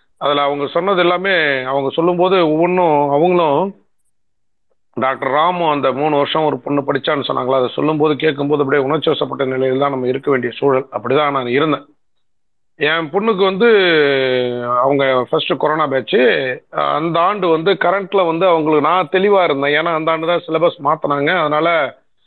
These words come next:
அஹ், "நீ சிலபஸ் மட்டும் படிப்பா, நீட்டை பத்தி நீ கவலைப்பட்டுக்க வேண்டியதில்லை, நீ சிலபஸ் மட்டும் படின்னு" சொல்லிட்டு இங்க லோக்கல்லே தான் ஒரு ஸ்கூல்ல சேர்த்து விட்டுருந்தோம். அவங்க சிலபஸ் மட்டும், மட்டும் தான் படிச்சாங்க. அரௌண்டு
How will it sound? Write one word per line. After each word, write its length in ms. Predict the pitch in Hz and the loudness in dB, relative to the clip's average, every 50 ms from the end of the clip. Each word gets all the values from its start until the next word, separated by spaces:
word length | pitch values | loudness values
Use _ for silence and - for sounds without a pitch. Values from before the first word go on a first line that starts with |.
| _ _ _ _ _ _ _ | _ _ _ _ _ _ _
அஹ், 260 | - 156 147 143 139 | -6 -4 -2 -2 0
"நீ 240 | 135 143 139 139 131 | 0 0 0 0 0
சிலபஸ் 400 | 120 - 165 175 190 196 165 - | 0 0 0 0 2 0 0 0
மட்டும் 380 | 160 165 156 - 190 175 165 | -2 -4 -2 -2 0 0 0
படிப்பா, 280 | 156 151 139 170 165 156 | 0 0 0 0 -2 0
நீட்டை 240 | 151 165 156 156 143 | 0 -2 -2 -2 -4
பத்தி 220 | 151 151 156 151 | -4 -4 -4 -6
நீ 60 | 151 | -6
கவலைப்பட்டுக்க 440 | 135 143 147 151 151 139 139 135 135 | -2 0 0 0 0 0 -2 -2 0
வேண்டியதில்லை, 420 | 135 139 135 131 135 127 127 143 | 0 0 2 2 0 0 0 2
நீ 80 | 151 147 | 0 0
சிலபஸ் 380 | 135 - 143 143 147 147 - - | -2 0 0 0 0 0 -2 -4
மட்டும் 360 | 139 135 127 - 165 151 131 | -6 -8 -4 -2 -4 -2 -2
படின்னு" 300 | 143 139 139 143 143 139 | -2 -2 -2 -2 -4 -4
சொல்லிட்டு 280 | - 135 127 131 196 220 | -4 -6 -2 0 0 0
இங்க 140 | 208 170 156 | 2 0 2
லோக்கல்லே 460 | 151 156 165 151 165 156 151 147 147 | 0 0 0 0 0 0 0 0 0
தான் 140 | 147 156 151 | 2 2 2
ஒரு 140 | 143 127 | 2 0
ஸ்கூல்ல 360 | 123 - - - 143 143 139 131 | -2 -4 -4 -2 0 0 0 0
சேர்த்து 300 | - 147 139 135 143 131 | 0 -2 -2 -2 -4 -4
விட்டுருந்தோம். 240 | 123 123 123 160 | -4 -4 -2 0
அவங்க 180 | 202 220 202 185 | 0 0 0 0
சிலபஸ் 360 | 147 - 160 156 156 151 - | -2 0 0 0 0 0 -2
மட்டும், 480 | 147 139 131 - _ 165 156 143 139 143 | -4 -6 -8 -4 _ 0 2 2 2 2
மட்டும் 280 | 139 135 135 156 160 | 0 0 0 -2 -2
தான் 40 | 143 | 0
படிச்சாங்க. 380 | 135 135 131 131 151 139 135 175 | -2 -2 -2 -2 -4 -2 -2 -2
அரௌண்டு 560 | 180 156 143 151 156 151 143 151 143 123 | -2 0 0 -2 -2 0 0 0 0 0